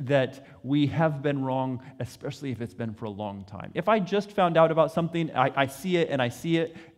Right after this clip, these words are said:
and I say, "Oh, I think it's this," and then somebody else goes, "No, no, it isn't." "Oh, yeah, I saw it wrong." That's fine.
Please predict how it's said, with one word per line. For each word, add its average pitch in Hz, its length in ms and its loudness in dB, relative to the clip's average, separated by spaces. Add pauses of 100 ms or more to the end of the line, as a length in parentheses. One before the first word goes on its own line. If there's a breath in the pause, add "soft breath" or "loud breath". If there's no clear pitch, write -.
(100)
and 143 200 2
I 131 120 4
say, 143 260 2
"Oh, 214 260 4
I 147 220 2
think 175 220 -2
it's 147 160 -4
this," 156 260 0
and 151 160 -2
then 147 140 0
somebody 147 260 -2
else 131 140 -4
goes, 147 180 -6
"No, 180 260 0
no, 147 280 -2
it 131 120 -4
isn't." 117 260 -6 (260)
"Oh, 202 380 8
yeah, 139 260 4
I 127 140 6
saw 110 280 -4
it - 60 -12
wrong." 101 260 -12 (1600)
That's 208 280 4
fine. 98 400 -4